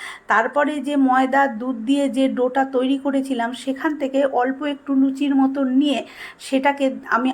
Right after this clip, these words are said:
আঙ্গুলে করে হাতের সাহায্যে এইভাবে লম্বা একটা ফিতের মতন করে নিলাম। নিয়ে তারপরে এই যে জিলিপির মতন এই যে এরমভাবে ঘুরিয়ে ঘুরিয়ে আমি কিন্তু প্যাঁচটা দিয়ে দিলাম। শেষের মাথাটা নিয়ে এসে এরকমভাবে কিন্তু ঢুকিয়ে দিতে হবে। আমি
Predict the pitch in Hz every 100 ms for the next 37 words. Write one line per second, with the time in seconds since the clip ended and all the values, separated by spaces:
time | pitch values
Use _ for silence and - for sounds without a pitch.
0 | - 214 240 247 262 269 269 254 247 -
1 | 233 262 254 - 247 269 - 254 247 254
2 | 254 220 220 233 240 233 - 220 - 240
3 | - 262 262 240 226 226 220 214 208 202
4 | 196 190 185 415 - - - - 254 302
5 | 302 247 233 240 254 285 415 240 226 240
6 | 196 262 285 285 285 262 262 311 359 254
7 | 247 233 240 240 233 214 - 233 240 233
8 | 233 240 311 539 - - - - 202 214
9 | 214 226 220 330 - 208 208 - 214 190
10 | 190 185 185 190 - 254 311 302 269 262
11 | 285 302 277 285 277 277 254 262 247 240
12 | 240 233 226 320 262 - 220 - 190 170
13 | 170 170 175 160 - - _ - - -
14 | - - 202 226